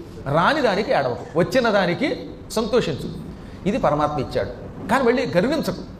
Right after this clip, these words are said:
ఎక్కువ సంపాదన వచ్చిందనుకోండి ఒక్కోసారి మనకి, అమ్మ బాబు, అక్కడి నుంచి అహంకారము మొదలవుతుంది. అలా కాకుండా ఏమి వచ్చినా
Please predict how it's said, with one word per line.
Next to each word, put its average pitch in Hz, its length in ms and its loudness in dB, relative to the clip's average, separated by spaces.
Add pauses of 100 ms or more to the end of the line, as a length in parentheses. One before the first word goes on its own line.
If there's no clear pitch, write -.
(140)
ఎక్కువ 269 340 0
సంపాదన 240 320 2
వచ్చిందనుకోండి 214 460 0
ఒక్కోసారి 190 300 0
మనకి, 151 340 -4 (520)
అమ్మ 139 180 2
బాబు, 131 220 2
అక్కడి 185 240 0
నుంచి 165 100 0
అహంకారము 180 540 2
మొదలవుతుంది. 151 500 0 (300)
అలా 131 160 2
కాకుండా 131 720 0 (280)
ఏమి 180 320 4
వచ్చినా 185 440 0